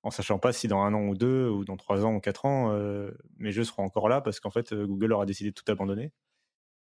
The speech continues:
Euh, alors qu'un abonnement à la Netflix, où ce serait sans engagement et je pourrais jouer en illimité, euh, m'aurait moins, euh, stressé, puisque je me suis dit que, bah, le jour où Google disparaît, bah, au pire, euh, c'est pas grave, l'abonnement disparaît, et voilà.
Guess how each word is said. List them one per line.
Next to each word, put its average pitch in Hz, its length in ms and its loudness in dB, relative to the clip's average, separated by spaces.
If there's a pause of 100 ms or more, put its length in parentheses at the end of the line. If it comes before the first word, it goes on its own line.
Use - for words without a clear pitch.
(160)
Euh, 104 300 2
alors 113 200 4
qu'un 110 160 2
abonnement 120 640 0 (180)
à 117 160 2
la 113 140 2
Netflix, - 680 -6 (300)
où 101 160 -8
ce - 140 -16
serait - 140 -4
sans 104 160 -2
engagement 107 500 2
et 104 40 0
je - 60 -8
pourrais 101 160 -4
jouer 95 160 -4
en 101 80 0
illimité, 101 500 0 (540)
euh, 101 140 -2
m'aurait 101 260 2
moins, 120 540 2
euh, 101 600 -4 (560)
stressé, 143 440 0
puisque - 240 -8
je - 100 -10
me 98 60 -8
suis 107 160 -8
dit 110 160 0
que, 110 100 -2
bah, 95 200 -2 (180)
le 123 80 4
jour 113 160 4
où 110 80 2
Google 113 180 4
disparaît, 104 480 2
bah, 101 160 0
au 92 60 -6
pire, 117 400 0
euh, 98 60 -2
c'est - 120 -14
pas 107 80 2
grave, 113 140 4
l'abonnement 101 320 2
disparaît, 104 640 2
et 98 80 -4
voilà. 104 220 -6